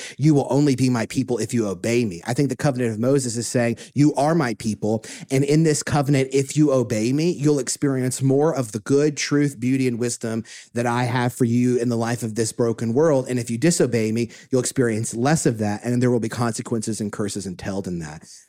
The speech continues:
I think ultimately Jesus fulfills the covenant of works and the covenant of grace,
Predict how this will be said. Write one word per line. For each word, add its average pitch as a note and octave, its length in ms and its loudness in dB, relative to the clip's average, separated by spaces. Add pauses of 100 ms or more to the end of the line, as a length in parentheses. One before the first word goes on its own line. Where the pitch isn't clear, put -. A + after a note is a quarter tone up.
I - 60 4
think D#3 160 6
ultimately D#3 400 6
Jesus D3+ 340 4
fulfills C#3+ 760 4
the C#3 100 -2
covenant D3 460 0
of A#2+ 100 -6
works B2 500 0 (300)
and E3 260 4
the F3+ 60 2
covenant C3 480 0
of G2+ 140 -6
grace, A2 560 -2